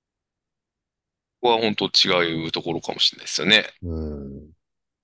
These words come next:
Speaker 1: そ-、さ-、さっき言ってたフィードっていう点では結構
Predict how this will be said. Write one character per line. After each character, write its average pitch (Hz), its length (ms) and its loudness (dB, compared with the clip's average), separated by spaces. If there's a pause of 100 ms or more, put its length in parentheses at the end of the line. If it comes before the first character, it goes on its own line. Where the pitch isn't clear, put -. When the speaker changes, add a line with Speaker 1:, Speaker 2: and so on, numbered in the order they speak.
(200)
Speaker 1:
そ-、 - 160 -4
さ-、 311 260 0
さ 240 140 4
っ - 60 -4
き - 40 -2
言 - 80 0
っ - 40 -4
て - 60 -2
た 104 100 2
フ - 100 0
ィ 165 140 4
ー 160 40 4
ド 156 80 4
っ - 120 -4
て 110 100 2
い - 40 4
う - 40 -2
点 101 280 0
で 90 80 0
は 76 260 2
結 - 240 -2
構 71 300 -12